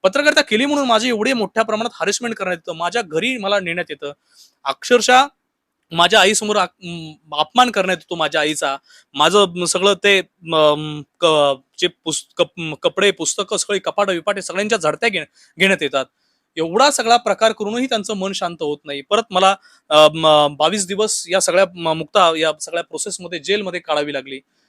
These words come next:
बावीस दिवस जेलमध्ये काढून येऊनही या प्रशासनाच्या लोकांनी मला परत एकशे तीस ची नोटीस पाठवली. मुक्ता, मला न्यायालयाने, सत्र न्यायालयाने जामीन दिलेला आहे.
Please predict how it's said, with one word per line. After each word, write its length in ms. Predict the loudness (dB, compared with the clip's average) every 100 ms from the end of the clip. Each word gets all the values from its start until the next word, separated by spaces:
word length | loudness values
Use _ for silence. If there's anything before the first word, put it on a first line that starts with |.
| _
बावीस 380 | _ 0 0 -2
दिवस 340 | -4 -4 -6 -4
जेलमध्ये 480 | 0 0 0 -4 -6 -4
काढून 400 | -2 0 0 -4
येऊनही 680 | -6 -4 -2 2 2 2 -2 -10 _ _ _
या 80 | -2
प्रशासनाच्या 720 | -2 -4 -2 -2 -2 -8 -4 -4
लोकांनी 480 | -4 -4 -6 -6
मला 240 | -6 -4 -4
परत 220 | -2 -4 -4
एकशे 220 | -6 -6
तीस 240 | -6 -8
ची 60 | -8
नोटीस 280 | -8 -8 -6
पाठवली. 400 | -6 -8 -14 -16 _ _ -20
मुक्ता, 200 | -4 -2
मला 160 | 0
न्यायालयाने, 480 | -2 2 2 2 -2
सत्र 300 | -6 -6 -4
न्यायालयाने 440 | -2 0 -2 -4
जामीन 320 | -6 -8 -6 -8
दिलेला 240 | -6
आहे. 80 | -6